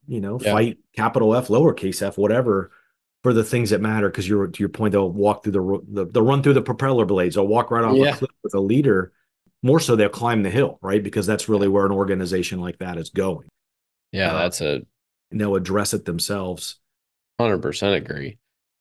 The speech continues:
Speaker 1: But
Speaker 2: Yeah.
Speaker 1: it's tough. I mean, these things seem really simple in a twenty-minute conversation. And I think, you know, you and I both as leaders and people who have worked through these things, and I'm assuming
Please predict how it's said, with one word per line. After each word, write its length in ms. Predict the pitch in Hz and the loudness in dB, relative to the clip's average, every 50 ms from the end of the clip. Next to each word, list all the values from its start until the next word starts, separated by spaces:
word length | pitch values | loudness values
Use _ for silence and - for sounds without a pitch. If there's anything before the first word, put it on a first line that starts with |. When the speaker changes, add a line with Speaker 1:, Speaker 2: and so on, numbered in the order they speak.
| _ _ | _ _
Speaker 1:
But 240 | - 95 90 85 - _ _ | -8 -8 -8 -8 -10 _ _
Speaker 2:
Yeah. 340 | - 98 95 85 80 - - - | -2 0 0 0 0 -2 -2 0
Speaker 1:
it's 200 | 127 - - - | 0 0 0 0
tough. 460 | - 180 160 156 131 98 92 - - | 0 2 2 2 2 0 -4 -10 -8
I 60 | - | -4
mean, 500 | 123 127 127 127 123 120 113 - - 143 | 0 2 2 2 2 2 0 -4 -4 0
these 180 | 139 147 147 - | 2 2 2 2
things 200 | - 160 139 139 | 2 2 2 2
seem 440 | - 143 135 127 123 110 98 - - _ _ _ _ | 2 2 2 4 2 0 0 -2 -8 _ _ _ _
really 580 | - 185 185 175 151 143 135 127 127 123 113 110 | -12 -10 -8 -4 0 2 4 4 6 6 4 4
simple 440 | - - 123 127 127 120 110 110 107 | 2 2 0 0 2 4 4 4 4
in 60 | 104 | 2
a 60 | 101 | 0
twenty-minute 640 | 95 - - 120 113 113 110 107 107 104 98 92 - _ _ _ _ _ _ _ _ _ _ | -4 -4 -4 -2 0 2 4 4 4 4 2 -2 -4 _ _ _ _ _ _ _ _ _ _
conversation. 840 | - 117 113 110 104 101 98 - - 107 107 107 107 - - 98 92 | -6 -2 -2 0 2 0 0 0 2 4 4 4 4 2 -2 -2 -2
And 120 | 95 98 | -2 -2
I 60 | 101 92 | -4 -2
think, 240 | - 110 104 90 | -2 -2 -2 -2
you 80 | 104 104 | 0 0
know, 80 | 101 98 | 0 2
you 180 | 98 98 104 104 | 2 2 2 2
and 80 | 98 98 | 0 0
I 120 | 98 92 | -2 0
both 280 | 90 95 95 95 - 98 | 0 0 0 0 -2 -4
as 120 | 90 85 | -6 -4
leaders 420 | 95 98 98 98 101 98 98 85 | -2 0 2 2 2 2 0 0
and 140 | 90 90 87 | -4 -6 -6
people 260 | - 104 104 - 95 | -4 -4 -4 -4 -4
who 80 | 87 95 | -2 -2
have 100 | 98 87 | -2 -2
worked 240 | 87 95 95 - - | -2 -4 -6 -6 -4
through 100 | - 104 | -4 -2
these 240 | 95 95 95 - - | -2 0 -2 -2 -2
things, 280 | 104 101 98 101 95 92 | -2 -2 -2 -2 -2 -2
and 200 | 95 87 82 - _ _ _ _ _ _ _ _ _ _ _ _ _ - | -4 -4 -6 -8 _ _ _ _ _ _ _ _ _ _ _ _ _ -4
I'm 160 | 123 147 147 | -2 0 0
assuming 600 | 117 - - 135 135 120 110 104 107 98 - | 0 0 2 2 2 4 4 2 0 -2 -4